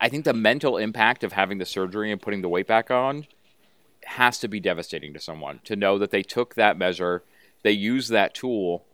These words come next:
and then still found themselves back in that place they were at before. So I can understand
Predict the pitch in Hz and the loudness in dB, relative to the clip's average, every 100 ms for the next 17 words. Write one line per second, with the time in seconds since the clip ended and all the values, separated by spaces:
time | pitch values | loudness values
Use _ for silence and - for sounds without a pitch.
0 | _ _ _ _ _ 107 110 104 90 95 | _ _ _ _ _ 0 0 -2 -2 2
1 | 98 98 95 - 120 113 110 98 95 90 | 2 0 -6 -4 -2 0 2 0 -2 -4
2 | 92 85 - 85 82 85 78 - 85 - | -4 -4 -2 -4 -2 -6 -8 -6 -6 -4
3 | 85 80 78 85 - 87 82 - 85 98 | -4 -4 -6 -10 -6 -4 -4 -4 -6 -4
4 | 104 101 98 95 95 90 85 | -8 -8 -8 -6 -4 -4 -6